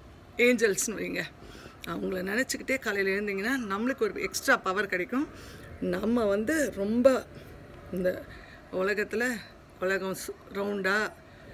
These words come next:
என்ன பூலோகமா, ஜக-, ஜகத், ஜகத்துன்னு சொல்றாங்க, பூலோகம்னு சொல்றாங்க, எல்லாம் சொல்றாங்க. இது எப்படி இருக்கோ எல்லாம். இப்ப nature வந்து, நேச்சருக்கு நம்ம வணங்கி, சூரியனை வணங்கி,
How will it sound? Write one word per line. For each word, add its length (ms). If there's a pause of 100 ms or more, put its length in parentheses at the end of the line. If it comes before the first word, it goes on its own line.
(240)
என்ன 420
பூலோகமா, 720 (1120)
ஜக-, 320 (220)
ஜகத், 520 (800)
ஜகத்துன்னு 640
சொல்றாங்க, 480
பூலோகம்னு 600
சொல்றாங்க, 560
எல்லாம் 400
சொல்றாங்க. 500 (540)
இது 260
எப்படி 400
இருக்கோ 400 (640)
எல்லாம். 340
இப்ப 160
nature 500
வந்து, 320
நேச்சருக்கு 580
நம்ம 240
வணங்கி, 680 (280)
சூரியனை 560
வணங்கி, 640